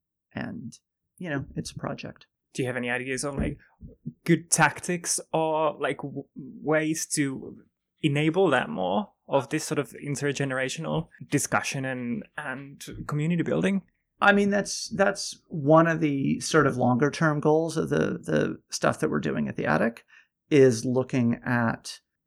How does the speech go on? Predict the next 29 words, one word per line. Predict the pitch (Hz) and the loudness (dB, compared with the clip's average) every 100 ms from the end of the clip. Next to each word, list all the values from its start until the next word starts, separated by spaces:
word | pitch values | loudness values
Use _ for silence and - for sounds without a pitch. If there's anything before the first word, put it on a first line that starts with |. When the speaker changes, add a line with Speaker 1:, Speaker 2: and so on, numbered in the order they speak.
| _ | _
Speaker 1:
helping | - - 147 131 143 127 117 | -8 0 2 4 6 6 4
to | 127 | 4
make | 120 117 | 4 4
some | - 127 | 0 0
of | 139 | 0
that | 135 69 | 0 -2
conversation | - 135 123 - - - - 71 | -2 -4 -2 0 0 -2 -2 -2
and | 71 | 0
make | 71 | -2
some | - 147 | -2 -2
of | - | 0
that | - - | -2 -4
translation | - 135 - - - - - - | -4 -4 -2 -4 -4 -6 -6 -4
in | - - - - _ _ _ _ _ | -4 -2 -4 -8 _ _ _ _ _
a | 135 | 0
space | 127 - 135 127 | 0 4 6 6
that | - - | 2 -2
feels | - 156 147 113 | 8 10 10 8
very | 127 123 | 4 4
friendly | 117 135 127 120 117 | 2 2 2 2 0
and | 113 | 0
safe, | - 131 120 113 - - - _ | 4 6 6 0 -8 -20 -20 _
so | - - 131 | 0 4 6
it's | 120 - | 4 4
easier | 147 120 123 117 | 4 4 4 2
to | |
have | 117 - - - - - - _ - | 0 0 0 0 -2 -6 -16 _ -6
complicated | - 226 - 156 - - | -4 -4 -4 -4 -4 -6
conversations. | - 127 - - - - - - - | -6 -6 -6 -6 -6 -6 -8 -10 -14